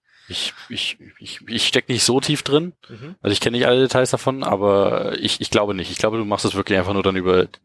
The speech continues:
Speaker 1: den asic await, äh, Syntax, äh, Sugar Features außen dran.
Speaker 2: Was ja eigentlich ganz schick ist auf diese Art und Weise, ist dann vor dir versteckt.
Speaker 1: Genau.
Speaker 2: Quasi.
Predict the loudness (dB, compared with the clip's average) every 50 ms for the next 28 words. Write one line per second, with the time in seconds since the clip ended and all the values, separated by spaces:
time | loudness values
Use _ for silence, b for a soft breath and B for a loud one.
0 | _ -6 -4 0 2 2 2 2 -2 -4 -2 2 2 2 2 0 -4 -8 -6 -4
1 | -4 -4 -4 -4 -6 -2 -4 -4 -2 -2 -4 -4 -2 -2 -2 -2 -2 -4 B B
2 | B B B B B -2 0 2 2 0 0 0 -2 -2 -2 0 0 0 -2 -4
3 | _ -10 -10 -8 -8 -8 -8 -8 -8 -8 -8 _ 0 0 2 2 2 2 2 0
4 | 0 2 2 2 2 0 2 0 -2 -2 -2 -8 -10 -10 -8 -8 -8 -8 -6 -6
5 | -6 -6 -6 -6 -6 -6 -8 -8 -8 -10 -10 -10 -10 -12 -12 -14 -12 _ -12 -12
6 | -12 _ _ _ _ 0 0 0 0 -2 -6 -16